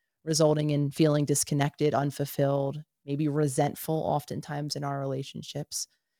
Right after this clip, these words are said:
and giving us a new definition of a more safe and secure connection and love so that we can evolve and teach ourselves. Because that's the beautiful thing about our brain and body. These neural pathways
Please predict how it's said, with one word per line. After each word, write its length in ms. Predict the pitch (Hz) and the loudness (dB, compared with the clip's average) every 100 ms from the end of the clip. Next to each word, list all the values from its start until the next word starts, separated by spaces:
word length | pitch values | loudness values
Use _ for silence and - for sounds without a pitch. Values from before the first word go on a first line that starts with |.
| _ | _
and 100 | 165 | 0
giving 220 | 170 165 165 | 2 4 2
us 140 | 156 | 2
a 60 | 151 | 2
new 200 | 147 143 | 2 2
definition 680 | 147 139 139 131 - 147 | 0 0 -2 -4 -4 -4
of 140 | 135 127 | -4 -2
a 100 | 127 | -2
more 220 | 135 139 | -2 -4
safe 360 | - 131 135 - | 0 0 0 -2
and 140 | 135 | -4
secure 580 | - - - 135 139 165 _ _ _ _ _ | -4 -6 -4 -2 -2 -4 _ _ _ _ _
connection 580 | - 143 135 - 170 170 | -2 0 0 0 0 0
and 180 | 147 143 | 0 0
love 480 | 135 135 151 170 - _ _ _ _ _ - | 2 4 2 0 -10 _ _ _ _ _ -4
so 200 | - 151 | 2 4
that 200 | 147 143 | 4 2
we 140 | 151 | -2
can 200 | - 147 | 0 0
evolve 540 | 139 135 127 131 135 | 2 4 4 4 0
and 160 | - 135 | -2 -6
teach 320 | - 143 - | -6 -8 -6
ourselves. 540 | 123 - 120 104 147 - | -6 -4 -4 -4 -6 -14
Because 240 | 151 - 151 | -8 -2 2
that's 200 | 156 - | 2 0
the 60 | |
beautiful 340 | 143 135 139 143 | -4 -4 -6 -6
thing 200 | 131 127 | -4 -4
about 260 | 139 - - | -2 -4 -4
our 100 | - | -8
brain 280 | 131 123 | -6 -6
and 120 | 123 131 | -4 -4
body. 400 | 123 131 147 156 | -2 -2 -2 -2
These 240 | 139 135 | -4 -2
neural 280 | 131 131 127 | -2 0 0
pathways 760 | - 190 190 165 147 143 - | 4 4 4 2 2 0 -4